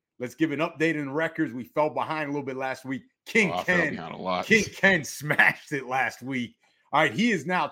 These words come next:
Speaker 1: twenty-eight and twelve. He went four and two last week. Overall, twenty-eight and twelve. Both you and I, J T, went two and four. Tampa saved me last night, thank goodness. And we are both twenty and twenty. <laughs>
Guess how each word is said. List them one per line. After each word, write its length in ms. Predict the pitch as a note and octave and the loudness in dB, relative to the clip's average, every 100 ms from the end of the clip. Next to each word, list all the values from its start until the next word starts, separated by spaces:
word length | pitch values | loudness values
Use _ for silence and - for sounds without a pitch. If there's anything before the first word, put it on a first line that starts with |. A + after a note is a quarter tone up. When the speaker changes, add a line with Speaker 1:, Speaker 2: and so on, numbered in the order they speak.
| - | -8
Speaker 1:
twenty-eight 720 | B2+ D3+ G#3+ A#3 G3+ F#3+ F3 | -4 2 2 2 2 2 0
and 160 | D#3 | -2
twelve. 460 | - D#3+ E3+ E3 D#3+ | -4 0 2 2 0
He 60 | D3 | -2
went 200 | D3+ B2+ - | -4 -8 -6
four 240 | E3+ G#3 | -4 -2
and 120 | F3+ D#3 | -4 -4
two 200 | E3+ D3+ | -4 0
last 340 | D#3+ D3+ - | -2 -2 -4
week. 200 | D#3 C#3+ - | -4 -4 -4
Overall, 600 | D#3+ D#3 D#3 D#3+ D#3+ - _ _ | -4 0 0 0 -2 -4 _ _
twenty-eight 640 | - F#3 A#3+ C4 G3 E3 | -4 0 0 0 -2 -2
and 160 | C#3 A#2+ | -4 -6
twelve. 460 | D#3 D#3+ D#3+ D#3 D#3 _ _ _ | -2 2 2 0 -4 _ _ _
Both 320 | A2 G3 F#3 | 2 4 2
you 240 | D#3 G3+ F3+ | 0 0 2
and 100 | E3 | 0
I, 180 | F3 F3 | 0 0
J 240 | E3 E3+ | 0 0
T, 220 | D#3+ F3+ D#3+ | -2 -4 -2
went 280 | D3+ C3 - | -2 -4 -4
two 260 | G#3+ G#3 | -2 0
and 140 | E3 B2 _ | 0 -4 _
four. 640 | B3 C#4 G3+ D3+ C3+ B2 - _ _ _ _ _ | 4 6 6 6 2 -2 -8 _ _ _ _ _
Tampa 380 | - F#3+ G#3 D3 | 0 0 0 -4
saved 440 | - F3 G3 E3+ B2+ | -4 -2 0 0 -4
me 100 | B2+ | -6
last 320 | B2 A#2 - | -6 -6 -6
night, 220 | B2+ A#2+ | -6 -4
thank 220 | B2+ A#2 | -6 -6
goodness. 440 | G#2 B2 A#2 A2+ - _ _ _ D3 | -4 -4 -4 -8 -14 _ _ _ 0
And 300 | D3+ C#3 G2+ _ _ _ | 2 0 -6 _ _ _
we 180 | C#3 F#3+ | 2 4
are 120 | F3 | 4
both 520 | D3+ G#2 F3+ A3+ F3 - _ - | 2 6 8 10 8 2 _ -10
twenty 460 | - E3 D#3+ C#3+ | -2 0 0 -2
and 120 | C3+ - | -4 -6
twenty. 540 | C3+ B2+ G#2 F#2+ - | -6 -4 -4 -6 -10
<laughs> 80 | - | 2